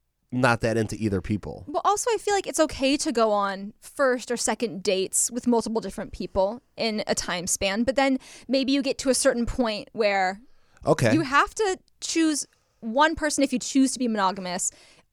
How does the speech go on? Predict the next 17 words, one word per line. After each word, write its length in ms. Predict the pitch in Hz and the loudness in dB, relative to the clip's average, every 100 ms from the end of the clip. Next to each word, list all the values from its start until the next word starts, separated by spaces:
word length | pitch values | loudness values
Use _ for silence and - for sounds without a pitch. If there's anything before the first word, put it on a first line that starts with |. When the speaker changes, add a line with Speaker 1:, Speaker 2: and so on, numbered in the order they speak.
| _ | _
Speaker 2:
unless 260 | 285 269 254 | 0 0 2
you 60 | 262 | 0
wanna 60 | |
have 60 | 233 | 0
the 60 | |
conversation 800 | 226 226 220 - 214 196 214 190 | 0 0 0 0 0 0 -2 -2
of 220 | 185 196 | -2 -2
being 160 | 202 196 | -2 -4
polyamorous, 680 | 196 190 185 180 185 175 - | 0 0 2 -2 -4 -4 -4
which 120 | 202 | -4
is 80 | 208 | -4
a 40 | |
completely 320 | 214 220 214 | -2 -2 -2
different 240 | 208 - - | -6 -8 -6
conversation 520 | 202 185 165 - 190 | -4 -4 -4 -6 -8
to 60 | |
have. 340 | 185 185 55 | -6 -6 -8